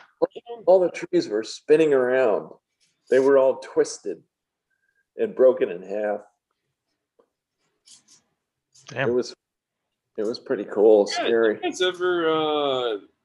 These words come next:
Speaker 3: kinda get concerned that, like, Florida is the epicenter of every bad thing that comes from climate change?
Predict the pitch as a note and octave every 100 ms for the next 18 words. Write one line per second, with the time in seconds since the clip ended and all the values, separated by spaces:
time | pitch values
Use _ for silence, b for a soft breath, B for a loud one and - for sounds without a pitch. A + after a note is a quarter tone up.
0 | _ - - C3+ C3+ B2+ C#3 - A2+ -
1 | B2 A#2+ C3 C3+ - - G#2+ F#2+ G#2 G#2
2 | - A#2 A#2+ A#2+ A#2 - - G#2 - -
3 | A2+ A2+ A2+ G#2 E2+ - - A2 G#2 G#2+
4 | G2+ G2+ G2+ G#2 G#2 G2+ G2 G#2+ G#2 -
5 | - G#2+ A2 - G2+ - G2+ G2+ A2 G2+
6 | A#2+ B2 - -